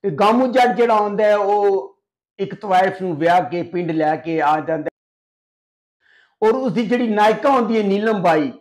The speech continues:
ਨੀਲਮ ਬਾਈ ਦਾ ਕਿਰਦਾਰ ਆ-, ਆਸ਼ਾ ਭੋਸਲੇ ਨੇ ਅਦਾ ਕੀਤਾ ਹੈ। ਉਹ ਜਿਹੜੀ ਹੁੰਦੀ ਹੈ ਉਹਨੂੰ ਗੁੱਸਾ ਆਉਂਦਾ ਹੈ ਔਰ ਉਹ ਆਪਣੇ ਸਾਥੀ ਜਿਹੜਾ ਰੰਗੂ ਹੁੰਦਾ ਹੈ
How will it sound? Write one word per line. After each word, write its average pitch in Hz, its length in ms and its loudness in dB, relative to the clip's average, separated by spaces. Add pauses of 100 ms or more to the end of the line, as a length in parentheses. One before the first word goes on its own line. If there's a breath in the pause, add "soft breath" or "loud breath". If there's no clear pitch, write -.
(480)
ਨੀਲਮ 190 280 -4
ਬਾਈ 190 180 2
ਦਾ 185 120 0
ਕਿਰਦਾਰ 175 420 0
ਆ-, 160 240 -2
ਆਸ਼ਾ 160 320 0
ਭੋਸਲੇ 156 460 -4
ਨੇ 170 120 -2
ਅਦਾ 151 220 0
ਕੀਤਾ 143 320 -8
ਹੈ। 127 180 -8 (720)
ਉਹ 220 80 2
ਜਿਹੜੀ 226 300 2
ਹੁੰਦੀ 226 360 0
ਹੈ 240 100 6
ਉਹਨੂੰ 233 640 0 (280)
ਗੁੱਸਾ 233 320 0
ਆਉਂਦਾ 190 280 2
ਹੈ 156 160 2 (160)
ਔਰ 190 160 -2
ਉਹ 196 320 0
ਆਪਣੇ 208 400 -2
ਸਾਥੀ 196 480 -2
ਜਿਹੜਾ 202 240 2
ਰੰਗੂ 185 440 0
ਹੁੰਦਾ 151 200 0
ਹੈ 120 300 -6